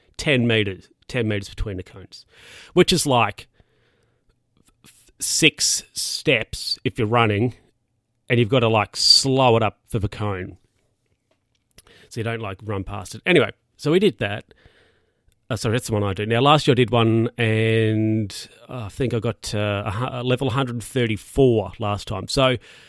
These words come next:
you know, not that far off, you could say, beating the test. Most definitely closer to the end of the test than what I was to the f-, to the start of it. Right.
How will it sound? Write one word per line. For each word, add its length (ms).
you 80
know, 260
not 220
that 120
far 360
off, 160
you 40
could 140
say, 260
beating 800
the 100
test. 720
Most 260
definitely 380
closer 480
to 80
the 320
end 280
of 140
the 80
test 560
than 180
what 120
I 40
was 200
to 60
the 60
f-, 280
to 80
the 60
start 300
of 80
it. 100
Right. 140